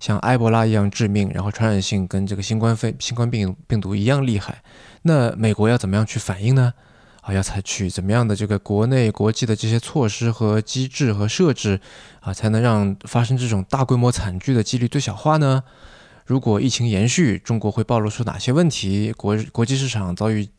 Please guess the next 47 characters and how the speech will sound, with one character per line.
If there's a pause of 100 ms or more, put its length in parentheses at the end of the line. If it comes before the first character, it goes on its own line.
这
个
危
机
的
话， (380)
那
美
国
要
怎
么
样
来
应
对？ (400)
啊，
然
后
这
会
对
世
界
局
势
造
成
一
些
什
么
样
的
影
响 (200)
之
类
的。 (1040)
然
后
文
章
最
后
他
说